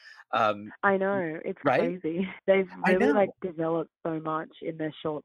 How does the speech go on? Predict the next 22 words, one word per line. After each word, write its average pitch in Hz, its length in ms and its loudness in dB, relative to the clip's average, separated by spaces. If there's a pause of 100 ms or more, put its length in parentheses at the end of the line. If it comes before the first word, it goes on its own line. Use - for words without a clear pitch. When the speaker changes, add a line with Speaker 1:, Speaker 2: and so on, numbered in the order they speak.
Speaker 2:
span 151 300 -6
of 147 180 -8 (640)
however 156 360 0
long 151 220 -2
they've 143 240 -6
been 143 180 -4
together. 151 520 -4 (440)
I 180 60 -2
know 180 160 6
it's 175 200 -4
not, 175 220 0
I 175 120 0 (140)
probably, 180 400 -2
it's 175 120 -10 (220)
what, 160 340 -6
like, 160 200 -10
maybe 160 300 -10
seven, 180 320 -4 (920)
ten 190 200 -4
years 233 320 -2 (140)
almost? 208 120 -2
Speaker 1:
Yeah. 226 260 4